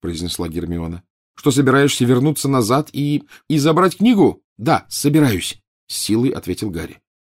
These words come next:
«Послушай, без принца я никогда бы не получил Феликс Фелицис, не узнал бы, как спасти Рона от яда, не смог бы обзавестись репутацией блестящего мастера зельеварения, которой ты не заслужил»,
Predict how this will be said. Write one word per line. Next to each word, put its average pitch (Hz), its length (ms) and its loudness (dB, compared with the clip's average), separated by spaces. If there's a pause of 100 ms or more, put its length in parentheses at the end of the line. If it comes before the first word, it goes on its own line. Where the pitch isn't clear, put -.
(140)
«Послушай, 117 400 0
без 113 260 2
принца 156 380 0
я 113 160 2
никогда 135 460 0
бы 123 100 2
не 123 80 2
получил 135 400 2
Феликс 131 360 0
Фелицис, - 520 -2 (240)
не 165 160 4
узнал 151 320 4
бы, 120 100 2
как 160 200 -2
спасти - 360 0
Рона 143 320 4
от - 200 0
яда, 156 340 0 (160)
не 170 140 2
смог 170 320 2
бы 156 260 4 (220)
обзавестись 123 760 -2
репутацией 135 600 0
блестящего 156 560 -2
мастера 135 420 0
зельеварения, 101 840 0 (140)
которой 107 320 0
ты 107 140 -2
не 98 80 0
заслужил», 117 540 -2